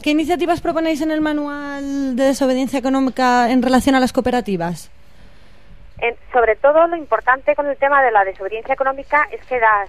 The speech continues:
Speaker 2: las cooperativas pueden servir para, eh, proteger las relaciones entre las personas de cara al, a, digamos, a la imposición del Estado, ¿no? A tener que pagar, eh, eh, cuotas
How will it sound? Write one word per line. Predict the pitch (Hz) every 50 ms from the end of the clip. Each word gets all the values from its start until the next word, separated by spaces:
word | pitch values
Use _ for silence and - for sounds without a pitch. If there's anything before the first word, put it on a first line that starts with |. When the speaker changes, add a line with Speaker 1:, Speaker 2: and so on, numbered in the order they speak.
| - -
Speaker 2:
las | - 196 190 190 190 190 190 190 - - - 190 - - - - -
cooperativas | - 208 - 214 202 202 - 233 226 277 269 -
pueden | 254 254 247 277 277
servir | - - 262 254 240 269 262 285 294 285 - -
para, | 226 220 214 214 202 202 196 190 190 - - - - - - - - - -
eh, | 196 202 202 202 196 196 196 190 190 190 196 190 - -
proteger | 220 226 220 208 - 208 185 - - 240 240 247
las | 269 277 294 277
relaciones | 254 220 202 285 - 240 226 269 233
entre | 262 254 247 262
las | 262 -
personas | - - 254 - - 285 277 285 302 - - -
de | - 202 190
cara | - - 233 233 233 247 262 277 277
al, | - - 196 190 190 190 185 185 180 180 180 170 165 - - - - - - - - - - - - - - -
a, | - 202 185 180 180 180 180 -
digamos, | 196 180 190 190 202 220 247 - -
a | 247 220
la | 208 190
imposición | 190 190 - 190 185 - 202 - - 220 214
del | 220 247 277
Estado, | - - - - - 240 294 302 254 202
¿no? | 196 214 254
A | 294 269 -
tener | - 202 208 202 -
que | - -
pagar, | - - 226 190 214 226 233 247 269 285 277 - -
eh, | 202 202 196 190 190 190 185 185 190 185 185 180 - - - - - - - - - - -
eh, | 202 190 185 - -
cuotas | - 226 240 247 240 - 262 269 285 311 320